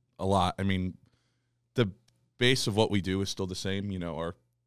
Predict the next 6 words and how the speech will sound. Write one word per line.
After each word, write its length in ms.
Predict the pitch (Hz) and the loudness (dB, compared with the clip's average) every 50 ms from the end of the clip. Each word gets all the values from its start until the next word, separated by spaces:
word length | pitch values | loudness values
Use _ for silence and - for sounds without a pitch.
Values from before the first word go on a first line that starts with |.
| _ - | _ -8
culture 380 | 90 90 87 - - 87 87 85 | -8 -8 -8 -8 -8 -8 -8 -8
stays 360 | - - - 87 87 - - | -10 -8 -6 -6 -4 -4 -6
the 60 | 85 | -8
same, 420 | - - 90 90 87 87 90 95 | -6 -4 -2 -2 -2 -2 -4 -4
but 240 | 85 - 90 90 - _ _ _ _ _ _ _ _ _ _ _ | -2 0 0 0 -2 _ _ _ _ _ _ _ _ _ _ _
just 340 | 156 151 - - - - | 4 4 4 4 -2 -4